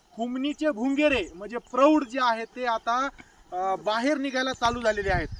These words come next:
आणि रात्री जर आपण साडेसहा ते साडेसातच्या दरम्यान, अ, कडुलिंबाचं झाड असेल किंवा बाभळीचं झाड असेल किंवा बोरीचं झाड असेल किंवा चिंचेचं झाड असेल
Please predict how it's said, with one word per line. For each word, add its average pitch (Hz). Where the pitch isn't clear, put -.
आणि 214
रात्री 233
जर 294
आपण 269
साडेसहा 254
ते 294
साडेसातच्या 254
दरम्यान, 262
अ, 208
कडुलिंबाचं 269
झाड 240
असेल 233
किंवा 247
बाभळीचं 277
झाड 240
असेल 233
किंवा 277
बोरीचं 277
झाड 233
असेल 233
किंवा 269
चिंचेचं 285
झाड 247
असेल 226